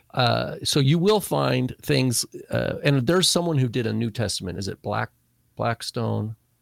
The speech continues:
Like a Greek, uh, you know, the similar guy in the Greek language who translated,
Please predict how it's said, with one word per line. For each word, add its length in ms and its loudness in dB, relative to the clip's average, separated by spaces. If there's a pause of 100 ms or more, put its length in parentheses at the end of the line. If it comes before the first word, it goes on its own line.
(140)
Like 140 0
a 60 4
Greek, 500 2
uh, 80 2 (960)
you 160 2
know, 120 4
the 80 4
similar 460 4
guy 240 6
in 220 4
the 80 6
Greek 300 4
language 680 -2
who 120 2
translated, 800 0